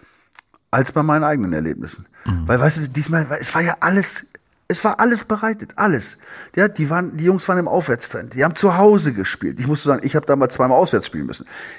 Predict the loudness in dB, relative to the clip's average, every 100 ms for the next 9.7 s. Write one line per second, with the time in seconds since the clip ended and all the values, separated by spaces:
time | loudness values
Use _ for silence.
0 | 0 0 2 2 4 4 2 -4 -8 -10
1 | -8 -2 -2 -2 -4 -6 -6 -6 -4 -4
2 | -2 -2 -2 -6 -6 -6 -6 -4 -6 -2
3 | -2 -2 -6 -6 -6 -8 -8 -12 -10 -12
4 | -12 -14 -18 -20 -18 -18 -2 4 6 4
5 | 0 -2 -4 -8 -10 -20 -20 -20 -20 _
6 | _ _ _ _ _ _ _ 2 4 4
7 | 4 4 4 4 4 2 2 4 4 4
8 | 2 2 0 0 -2 0 2 4 2 -2
9 | 2 4 8 8 6 4 -2